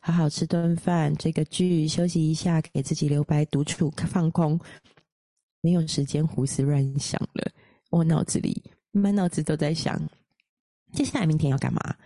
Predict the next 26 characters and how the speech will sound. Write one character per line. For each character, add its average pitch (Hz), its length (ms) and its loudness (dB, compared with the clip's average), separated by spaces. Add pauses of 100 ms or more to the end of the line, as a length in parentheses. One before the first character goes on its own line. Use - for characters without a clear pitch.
(320)
后 320 100 0
天 226 200 0
要 170 100 0
干 - 160 -4
嘛？ - 200 -4 (400)
嗯， 233 300 2 (800)
各 185 80 0
种 - 200 -4
计 - 240 -4
划， - 140 -4 (640)
很 165 140 -4
充 175 240 2
实， - 260 -4 (560)
不 180 80 -2
会 202 220 0
胡 156 100 4
思 - 160 -4
乱 - 240 0
想， - 240 -2 (380)
不 - 80 -2
会 170 100 2
太 165 200 2
闲。 - 280 -2 (760)
嗯， 254 160 2 (520)
好， - 260 -6 (320)
那 285 260 -2